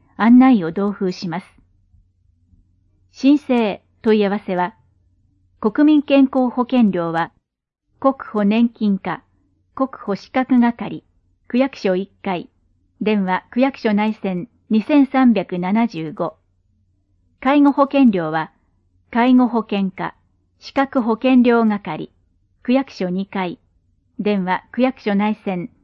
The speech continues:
二千四百四十一へ。次は、令和三年度、荒川区議会定例会、五月緊急会議が終わりました。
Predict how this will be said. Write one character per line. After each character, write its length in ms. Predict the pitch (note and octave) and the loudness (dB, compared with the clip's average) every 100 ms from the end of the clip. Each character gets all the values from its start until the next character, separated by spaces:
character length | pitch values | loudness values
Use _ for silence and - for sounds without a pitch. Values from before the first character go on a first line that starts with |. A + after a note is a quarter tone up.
| _ | _
二 100 | A3 | -6
千 260 | - D4 B3+ | 0 4 6
四 180 | C#4 C4 | 6 4
百 280 | G#3+ G#3 | 0 -2
四 240 | A3 C4 A#3 | 2 4 2
十 180 | D#3+ E3 | 0 -8
一 320 | E3+ - E3+ | -10 -8 -8
へ。 160 | - _ _ _ _ _ _ _ _ _ _ _ _ _ _ _ _ _ _ _ _ _ _ | -8 _ _ _ _ _ _ _ _ _ _ _ _ _ _ _ _ _ _ _ _ _ _
次 240 | A#3+ A3+ | 2 2
は、 180 | F#3 - _ _ _ _ _ - | 0 -6 _ _ _ _ _ -2
令 240 | C#4 D4 | 0 2
和 160 | A3+ A3+ | 0 0
三 320 | A#3 A3+ G#3+ | 0 2 2
年 240 | G#3 F3+ | 0 -4
度、 180 | E3 D#3+ _ _ _ _ - | -6 -8 _ _ _ _ -2
荒 220 | A#3 C#4+ | -2 0
川 240 | C#4+ C#4 | 0 0
区 120 | C#4 | 2
議 140 | C4+ C4+ | 4 4
会 240 | A3 G3+ | 2 -2
定 240 | G3+ A3+ A3 | -2 0 0
例 180 | G#3+ | -2
会、 320 | F#3 F3 E3 - _ _ _ _ | -4 -8 -10 -12 _ _ _ _
五 140 | B3+ C#4+ | 4 4
月 340 | C4+ - G3+ | 4 2 -2
緊 220 | - C#4 | 2 4
急 240 | C#4+ C#4+ C4+ | 4 0 -2
会 240 | C#4 B3+ | 0 2
議 160 | F#3+ E3+ | 0 -2
が 240 | E3+ E3 | -6 -8
終 100 | - | -6
わ 120 | G#3 G3+ | -4 -2
り 80 | |
ま 140 | F#3+ F#3+ | -4 -6
し 100 | - | -8
た。 220 | D#3+ | -8